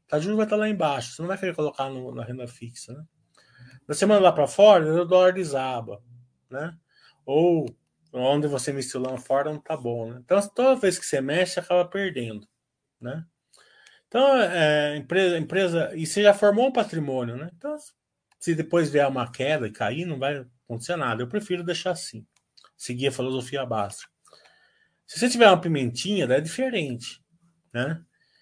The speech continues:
Você tem uma pimentinha lá e subiu um monte, né? Tá lá na, no Deus me livre, tipo Magazine Luiza, assim, né? Você tinha,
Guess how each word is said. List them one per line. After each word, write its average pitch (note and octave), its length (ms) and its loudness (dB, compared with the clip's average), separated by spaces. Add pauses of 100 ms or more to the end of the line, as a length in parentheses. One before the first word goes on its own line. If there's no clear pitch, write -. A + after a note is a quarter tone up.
(260)
Você - 160 -6
tem B2 160 0
uma D3+ 140 6
pimentinha C3+ 720 -4
lá C#3 440 2
e A2 80 -6
subiu A#2+ 380 -6
um C3+ 480 -4
monte, B2+ 800 -4 (600)
né? C#3 280 -4 (760)
Tá A#2 160 4
lá D#3 340 4
na, C#3+ 380 -2
no C3 280 -10
Deus D3+ 300 2
me E3 100 0
livre, B2 240 -2
tipo C#3+ 220 -10
Magazine C3+ 420 2
Luiza, A#2+ 380 -2
assim, G#2 240 -14
né? G#2 180 -16 (140)
Você G#2+ 400 -8 (220)
tinha, A2+ 460 -6